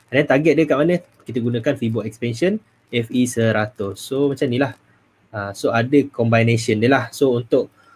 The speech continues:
kalau you dah, ah, pening nak combine benda-benda macam ni, ah, kita start dengan apa?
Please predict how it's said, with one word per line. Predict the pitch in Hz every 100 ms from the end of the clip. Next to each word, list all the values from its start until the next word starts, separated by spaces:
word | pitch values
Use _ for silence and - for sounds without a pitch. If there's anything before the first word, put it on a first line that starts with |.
| -
kalau | 120 139
you | 143
dah, | 139 - 127 123 127
ah, | 131 131 127
pening | - 160 156
nak | 143 123
combine | 139 143 139 127 131 120
benda-benda | 127 131 135 135 127
macam | 117 120
ni, | 120 143 185 _ _ _ _ _ _ -
ah, | 117 113 110 113 113
kita | 143 160
start | 156 160
dengan | 135 139 135 135 135
apa? | 117 117 190